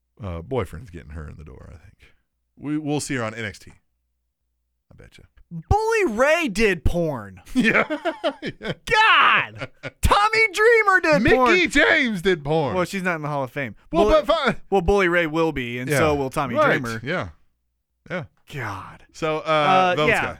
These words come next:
Speaker 2: Velvet Sky.
Speaker 1: N X T?
Speaker 2: Sure.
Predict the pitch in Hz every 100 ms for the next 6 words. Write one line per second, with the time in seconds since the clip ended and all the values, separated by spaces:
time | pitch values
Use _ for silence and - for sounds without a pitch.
0 | 123 165 143 113 - _ - 147 143 -
1 | 185 214 _ _ _ _ _ _ _ -
2 | 381 190 107